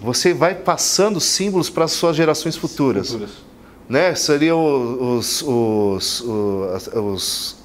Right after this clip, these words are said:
Speaker 1: como chama? A transmissão lateral de, de conhecimento, né?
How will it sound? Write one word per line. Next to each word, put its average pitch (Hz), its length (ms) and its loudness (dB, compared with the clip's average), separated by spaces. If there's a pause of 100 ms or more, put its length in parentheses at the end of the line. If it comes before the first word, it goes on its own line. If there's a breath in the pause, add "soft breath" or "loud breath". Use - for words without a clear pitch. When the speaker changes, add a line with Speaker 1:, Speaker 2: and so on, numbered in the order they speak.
(120)
Speaker 1:
como 120 120 -6
chama? 143 240 2
A - 20 2
transmissão 117 460 -2
lateral 120 540 2 (200 loud breath)
de, 110 420 0
de 104 100 -6
conhecimento, 120 760 0
né? 107 120 -2